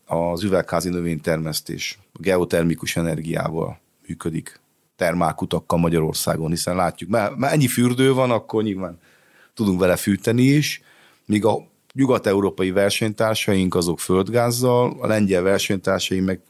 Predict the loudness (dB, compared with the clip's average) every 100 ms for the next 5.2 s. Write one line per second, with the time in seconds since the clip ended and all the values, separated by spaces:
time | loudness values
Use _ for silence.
0 | _ -4 0 0 -2 -6 -6 -6 -6 -6
1 | -6 -6 -8 -10 -16 -10 -6 -4 -4 -4
2 | -4 -2 -4 -6 -8 -6 -6 -4 -2 -2
3 | -2 -4 -6 -18 -20 -4 -2 -2 -2 0
4 | 0 0 -2 -2 -4 -4 -6 -10 -14 -16
5 | -20